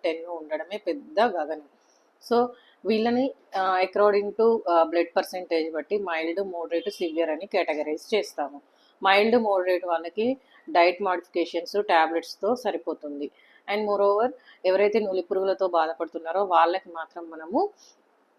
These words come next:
ఆ, albendazole టాబ్లెట్ ఇచ్చి నివారించవచ్చు. సివియర్ ఎనీమియా ఉన్న వాళ్ళకి ఐరన్, ఆ, ప్రిపరేషన్ అంటే ఇంజెక్షన్స్ కానీ,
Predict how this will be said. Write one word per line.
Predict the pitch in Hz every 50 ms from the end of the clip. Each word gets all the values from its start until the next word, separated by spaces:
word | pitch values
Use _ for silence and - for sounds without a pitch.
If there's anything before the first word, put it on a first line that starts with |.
| _ _ _ _ - - - - 226
ఆ, | 214 190 185 175 170 165 - 180 185 190
albendazole | 190 190 214 214 208 208 202 196 196
టాబ్లెట్ | - 180 165 165 160 170 175 170 170
ఇచ్చి | 160 - - - 254
నివారించవచ్చు. | 262 254 202 180 175 160 160 156 143 - 151 147 139 139 - - 143 - _ _ _ _ _ _
సివియర్ | - - 220 214 185 208 226 214
ఎనీమియా | 208 180 175 180 180 175 180 170 165 160
ఉన్న | 160 156 156 156
వాళ్ళకి | 156 156 156 151 151 151 - - 190 226 247 - _ _ - - _ -
ఐరన్, | 165 170 180 185 190 202 196 190 185
ఆ, | 185 180 170 160 160 156
ప్రిపరేషన్ | 147 - - 175 175 - 175 175 170 170 160
అంటే | 160 160 - 190
ఇంజెక్షన్స్ | 185 180 185 185 180 180 - - - 196 180 - 165
కానీ, | 160 156 151 151 156 165